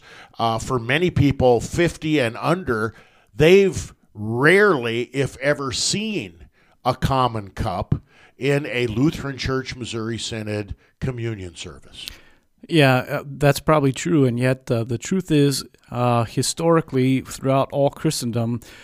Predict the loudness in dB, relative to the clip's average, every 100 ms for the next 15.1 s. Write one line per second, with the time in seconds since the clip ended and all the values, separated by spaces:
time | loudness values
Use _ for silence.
0 | -16 -4 0 0 0 0 2 0 -2 -6
1 | -4 0 2 2 0 2 0 0 -2 -2
2 | 0 0 2 0 0 2 4 4 4 0
3 | -6 _ -6 -2 0 0 -2 0 0 0
4 | 0 0 2 2 0 -2 _ _ _ _
5 | _ _ _ -14 -6 0 2 2 0 -4
6 | -8 -6 -6 -6 -4 -2 0 -2 -4 -12
7 | _ _ -20 -20 _ -8 -4 -4 -6 -10
8 | -14 _ _ -10 -8 -4 -2 0 -2 -6
9 | -10 -10 -4 -6 -6 -12 -20 -20 -20 _
10 | _ _ _ _ 6 8 6 2 -4 -10
11 | -2 4 4 6 6 4 4 2 0 -2
12 | 0 0 0 -2 -2 2 6 6 6 4
13 | 4 4 -2 0 -2 0 -2 -2 0 -2
14 | -2 -4 -4 -2 0 0 0 -2 -4 -12
15 | -14